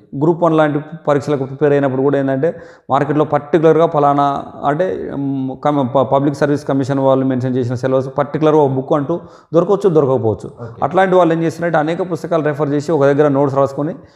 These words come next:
Speaker 1: వాళ్ళు ప్రిపరేషన్ చేస్తారు సార్.
Speaker 2: ఓకే.
Speaker 1: కానిస్టేబుల్, ఎస్ఐ, గ్రూప్ ఫోర్, గ్రూప్ త్రీ, గ్రూప్ టూ లాంటి ఉద్యోగాలకు ప్రిపేర్ అయ్యేటప్పుడు పర్టికులర్గా ఒక సబ్జెక్ట్ ఉంటుంది, దానికి ప్రామాణికమైన పుస్తకాలు మార్కెట్లో దొరికే అవకాశం ఉంది.
Speaker 2: ఓకే.
Speaker 1: So, ఇట్లాంటప్పుడు ఏం చేయాలంటే సార్,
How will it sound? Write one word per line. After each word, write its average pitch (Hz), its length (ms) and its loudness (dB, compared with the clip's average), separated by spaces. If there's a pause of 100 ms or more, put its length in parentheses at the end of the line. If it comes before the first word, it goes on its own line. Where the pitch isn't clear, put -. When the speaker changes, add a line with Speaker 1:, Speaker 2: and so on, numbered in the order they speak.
(240)
Speaker 1:
వాళ్ళు 147 580 0
ప్రిపరేషన్ 139 440 0
చేస్తారు - 360 -8
సార్. - 120 -12 (180)
Speaker 2:
ఓకే. - 180 -20 (100)
Speaker 1:
కానిస్టేబుల్, 170 540 2
ఎస్ఐ, 160 320 2 (580)
గ్రూప్ 151 420 -4
ఫోర్, 160 200 4
గ్రూప్ 147 260 0
త్రీ, 156 160 0
గ్రూప్ 147 260 0
టూ 165 80 2
లాంటి 143 240 2
ఉద్యోగాలకు 139 420 4
ప్రిపేర్ 120 280 0
అయ్యేటప్పుడు 123 640 -4
పర్టికులర్గా 165 420 2
ఒక 156 80 2
సబ్జెక్ట్ 151 380 2
ఉంటుంది, 151 380 -2
దానికి 143 220 0
ప్రామాణికమైన 151 440 0
పుస్తకాలు 147 320 -2
మార్కెట్లో 143 400 0
దొరికే 139 260 2
అవకాశం 135 400 0
ఉంది. 101 200 -6 (180)
Speaker 2:
ఓకే. 101 200 -18 (560)
Speaker 1:
So, 190 180 6
ఇట్లాంటప్పుడు 185 480 2
ఏం 170 120 0
చేయాలంటే 131 360 2
సార్, 143 240 -6